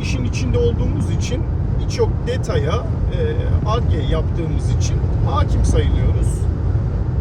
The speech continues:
Ee, şu anda piyasada şöyle bir garip bir durum var. Organik, yüzde yüz doğal, insan sağlığına zararsız vesaire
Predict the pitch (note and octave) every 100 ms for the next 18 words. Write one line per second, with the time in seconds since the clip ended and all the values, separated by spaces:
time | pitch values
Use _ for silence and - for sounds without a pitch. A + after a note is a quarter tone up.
0 | - - - - - - - - - -
1 | E3+ - - - - - - F#3 G3 -
2 | - - - - - - - - D#3+ -
3 | - - - - - - - - - -
4 | - - - F3+ E3 D#3 D#3 - - -
5 | - - - - - - - - - A#4+
6 | - B4 - - - - - - - -
7 | - - - - A3+ A3+ F#3 - F3+ F3
8 | D3 - - - - - D#3 - A3+ A3+
9 | A3 F#3+ F#3 F3+ - - - - F#3 -
10 | - - - - - - - - - B3
11 | A#3+ - - -